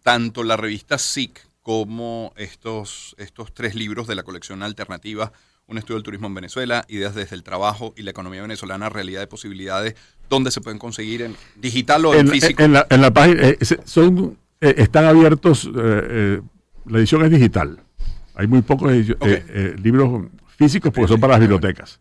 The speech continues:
Speaker 1: qué bueno.
Speaker 2: Este, el, es digital, completamente gratis, se puede bajar por la página W W W punto fermintoro punto net.
Speaker 1: Ok.
Speaker 2: En esa página entras a biblioteca y ahí está, y los descargas enteros. Esos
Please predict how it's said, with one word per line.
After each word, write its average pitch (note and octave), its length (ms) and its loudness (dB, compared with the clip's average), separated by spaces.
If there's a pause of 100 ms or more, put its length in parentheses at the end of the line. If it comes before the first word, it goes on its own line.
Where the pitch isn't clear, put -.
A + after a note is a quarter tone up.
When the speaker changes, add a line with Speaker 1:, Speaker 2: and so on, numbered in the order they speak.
Speaker 1:
qué G#2 60 -20
bueno. F#2+ 180 -20 (200)
Speaker 2:
Este, A2+ 400 0
el, A2 160 -4
es A2 240 0
digital, D3 580 4
completamente B2+ 920 2
gratis, B2+ 520 0
se - 200 -10
puede A2 240 -4
bajar A2+ 400 -4 (160)
por A#2+ 240 0
la A#2+ 100 -6
página A2 380 -2 (160)
W F#3 440 0
W - 0 -
W G2 460 0
punto D#3+ 720 -6 (160)
fermintoro C3 1040 2
punto C3 640 0
net. B2 240 2 (300)
Speaker 1:
Ok. A#2+ 140 -8 (340)
Speaker 2:
En G#2+ 120 -2
esa A#2+ 220 0
página D#3 500 2 (120)
entras C3 360 0
a A2+ 60 0
biblioteca E3 640 0
y A#2 140 0
ahí A#2+ 60 4
está, D3+ 280 0 (360)
y A#2+ 60 0
los A2 100 2
descargas C#3 600 0
enteros. A2+ 580 0 (100)
Esos F#3+ 480 0